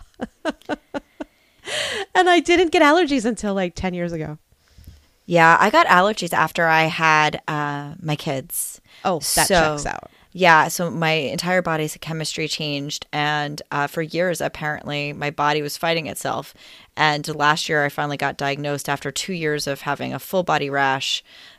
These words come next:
Speaker 2: that, um, I was allergic to so many different things, like soap, shampoo,
Speaker 1: Mm-hmm.
Speaker 2: makeup, and all these other things. And I was like, "That checks. That's
Speaker 1: Right.
Speaker 2: great. That's great."
Speaker 1: Exactly.
Speaker 2: Yeah. Yeah.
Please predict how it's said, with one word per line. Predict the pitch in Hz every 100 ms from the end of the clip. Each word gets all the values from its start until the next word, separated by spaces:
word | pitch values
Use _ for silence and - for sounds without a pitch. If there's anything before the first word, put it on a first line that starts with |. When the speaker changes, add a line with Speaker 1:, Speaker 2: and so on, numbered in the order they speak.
| _
Speaker 2:
that, | 165 147 147
um, | 147 143 143 143 -
I | 147 165
was | 170
allergic | 170 160 156 160
to | - - 156 151 147 143 143 - _ _ _ _ _
so | - - - 294 269 220
many | 156 147
different | 143 - 147 135
things, | 143 139 143 143 -
like | - 143 -
soap, | - 165 139 - - _ _ -
shampoo, | - 147 151 143 143 147
Speaker 1:
Mm-hmm. | 196 185 190 180 175 180
Speaker 2:
makeup, | - 139 143 143 - _ - - - - _
and | 156 156
all | 160 180
these | 175
other | 170 160
things. | 156 156 143
And | 160
I | 160
was | 160
like, | 180 180 - -
"That | 240 262
checks. | - - - - - -
That's | 233 196
Speaker 1:
Right. | 220
Speaker 2:
great. | - - -
That's | 185 320
great." | - -
Speaker 1:
Exactly. | - 175 - - 196
Speaker 2:
Yeah. | 214 - 320 - 320 226
Yeah. | 226 -